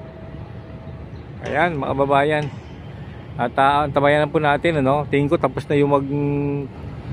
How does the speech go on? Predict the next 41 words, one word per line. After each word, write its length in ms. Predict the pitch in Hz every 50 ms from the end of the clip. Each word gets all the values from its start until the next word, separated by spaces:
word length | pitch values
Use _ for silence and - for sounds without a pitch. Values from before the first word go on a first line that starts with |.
| - - - - -
magtambak 560 | 127 131 127 - - 139 135 131 - - -
sila 160 | - 151 143
ng 160 | 143 139 139
buhangin 480 | 139 139 135 131 135 135 135 135 135 131
doon 80 | 143
sa 80 | 127 -
may 160 | 139 131 131
bandang 320 | 123 127 131 131 123 131 131
unahan. 240 | 127 123 127 127
Meron 320 | 131 127 120 123 135 139 151
tayong 240 | 147 156 147 147 135
nakikita 320 | 151 151 139 151 147 151
doon, 240 | 139 139 127 117 120
nag, 160 | 123 120 113
ah, 240 | 127 123 120 123 123
tatambak 480 | - 120 - - 131 131 123 - -
sila. 240 | - 139 127 110 107
Pero 240 | 110 - 131 131 127
tingin 240 | 123 135 127 127 127
ko 240 | 123 143 139 127 - - - - - - - - -
okay 240 | 123 127 123 127
na 160 | 139 143 160 135
pagtapos 480 | 131 120 - - 123 117 117 117 113
nila. 240 | - 131 127 131 123 - - - - - -
Bali, 160 | 127 123 127 131
tutulak 400 | 147 - - 156 156 151 - -
na 80 | 165
lang 160 | 156 156 156
nila 80 | 151 156
kasi 160 | 147 - 185
medyo 160 | 165 147 165
mataas 320 | 165 165 165 - 170 165 -
na 80 | -
yung 160 | 175 156 147 151
bandang 240 | 160 165 180 175
ibabaw 400 | 160 143 147 147 147 139 143 143
doon, 240 | 143 139 160 165 151 127 107
eh. 60 | 101 92 - - - - - - - - -
Kaya 480 | 139 139 139 139 135 139 135 139 139 139
mangyayari 480 | 151 156 156 160 160 160 160 170 165
niyan, 240 | 156 143 127 131 139